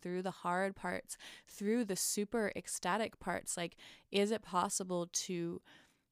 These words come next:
feel and understand and witness and acknowledge and be present with everything <laughs> that you feel,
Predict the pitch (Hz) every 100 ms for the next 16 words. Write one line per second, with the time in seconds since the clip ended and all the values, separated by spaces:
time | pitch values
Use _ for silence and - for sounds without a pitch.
0 | _ - - 226 208 69 - - _ _
1 | 190 175 170 170 - 180 170 165 - 190
2 | 190 185 170 - 170 160 170 180 165 -
3 | 165 - 175 196 190 175 - 180 180 -
4 | 202 202 190 180 180 - 185 180 180 -
5 | 175 170 170 - - 170 202 196 - -
6 | 175 208 202 190 - 208 185 175